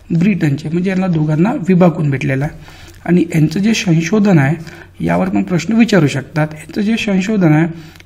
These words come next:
हे पेशीच्या संवेदना आणि ऑक्सिजनच्या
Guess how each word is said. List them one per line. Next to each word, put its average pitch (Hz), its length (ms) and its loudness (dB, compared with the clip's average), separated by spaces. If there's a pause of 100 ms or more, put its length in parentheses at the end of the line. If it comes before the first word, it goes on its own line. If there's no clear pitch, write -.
हे 190 80 2
पेशीच्या 180 720 0 (380)
संवेदना 175 720 0 (720)
आणि 185 240 0 (160)
ऑक्सिजनच्या 202 720 0